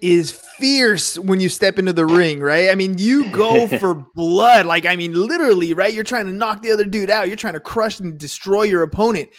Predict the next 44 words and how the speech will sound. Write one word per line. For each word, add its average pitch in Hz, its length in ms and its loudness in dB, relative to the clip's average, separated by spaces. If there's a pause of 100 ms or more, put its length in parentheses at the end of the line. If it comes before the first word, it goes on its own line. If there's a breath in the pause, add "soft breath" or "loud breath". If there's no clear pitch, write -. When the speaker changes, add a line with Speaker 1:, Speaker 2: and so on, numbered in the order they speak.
(300 loud breath)
Speaker 1:
Uh, 170 200 0
Speaker 2:
Yeah. 170 200 -4
Speaker 1:
but 214 160 2
what's 220 200 0
amazing 202 600 -2
in 175 80 -4
the 156 80 -8
sport 165 380 -4
as 139 120 -6
well 147 280 -4
is 143 200 -4
once 160 300 -6
the 196 120 -4
bell 160 200 0
rings, 156 540 -6 (380 soft breath)
there's 185 240 4
so 190 400 0
much 190 200 -2
love, 156 460 0
respect, 151 500 -2
and 143 140 -10
admiration 147 800 -4
for 143 460 2
the 156 160 -4
other 151 260 2
opponent. 151 480 0
And 151 100 -2
I'm, 165 140 -2
I'm, 175 220 -2
I'm 175 120 -2
wondering 175 400 2
if 160 200 -4
there's 160 200 0
parallels 160 600 0
to 156 80 -4
that 147 260 -2
in, 156 220 -6
in 160 240 -8
the 143 60 -6
business 160 360 -2
world 147 180 2
as, 143 180 0
as 139 300 -2
you've, 185 280 0